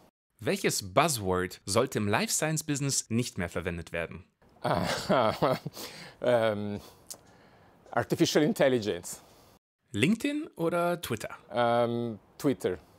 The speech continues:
Speaker 1: Wenn Sie an das cem denken, worauf sind Sie besonders stolz?
Speaker 2: Eine neue Realität, äh, wahnsinnig viele neue Forschungsergebnisse,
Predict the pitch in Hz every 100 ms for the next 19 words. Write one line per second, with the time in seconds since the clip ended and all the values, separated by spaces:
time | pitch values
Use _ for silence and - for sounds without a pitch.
0 | _ _ _ _ _ _ _ 107 104 110
1 | 208 269 196 - - 127 110 92 87 -
2 | - - - 160 196 190 - 156 143 127
3 | 120 101 82 - - - - - - -
4 | 113 127 208 143 131 127 123 123 - 127
5 | 120 123 120 - - - _ - 113 107
6 | 98 92 104 131 107 123 120 120 - -
7 | 135 127 113 117 117 120 120 113 101 -
8 | 123 113 - - 117 113 - - 113 110
9 | 107 113 - 117 107 - 110 107